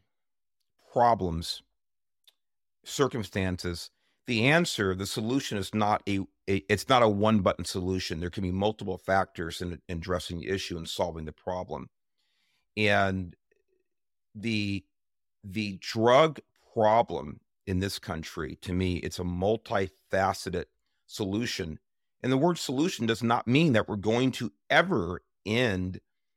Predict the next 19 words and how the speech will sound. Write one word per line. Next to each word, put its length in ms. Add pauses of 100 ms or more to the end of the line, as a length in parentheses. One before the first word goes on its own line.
(200)
drug 360
use 320
or 60
drug 260
trafficking 720
in 80
this 140
country. 420
I 60
think 260
anybody 480
w-, 180 (140)
that 120
says 260
that 80
we 100
can 180
do 200
that, 320